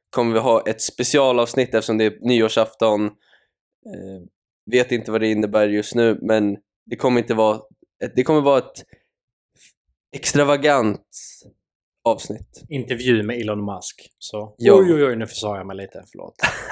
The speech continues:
Speaker 1: <laughs> Nej, men vi ska, idag tänkte vi snacka om bitterhet och, eh, bittra människor, varför folk är bittra och,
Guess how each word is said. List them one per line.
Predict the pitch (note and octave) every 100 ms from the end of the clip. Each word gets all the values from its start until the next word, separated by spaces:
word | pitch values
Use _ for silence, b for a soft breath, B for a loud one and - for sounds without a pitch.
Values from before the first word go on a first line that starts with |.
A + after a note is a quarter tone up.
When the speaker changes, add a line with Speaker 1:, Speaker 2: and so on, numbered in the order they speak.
| -
Speaker 1:
<laughs> | - - - - B3 F#3+
Nej, | C#3 C#3+ C#3+ B B
men | D3 D3 D3 C#3+ B2+ -
vi | D3+
ska, | D#3+ D#3+
idag | E3+ A3
tänkte | G#3+ D#3
vi | D3+
snacka | D#3 C#3
om | A#2+ C3+
bitterhet | D3 C#3+ - B2+ C#3 C3 B2
och, | - A#2 A#2 A#2+
eh, | A2+ A2+ A#2
bittra | C3+ - B2+
människor, | B2 A#2+ A2 A2 A#2 A#2 A2+ b b _
varför | - A#2+ A#2+ A#2+
folk | B2+ A#2 - -
är | A#2+ A#2+
bittra | A2+ A2+ - - A2 A2
och, | - G2+ G#2+ G#2+ G#2+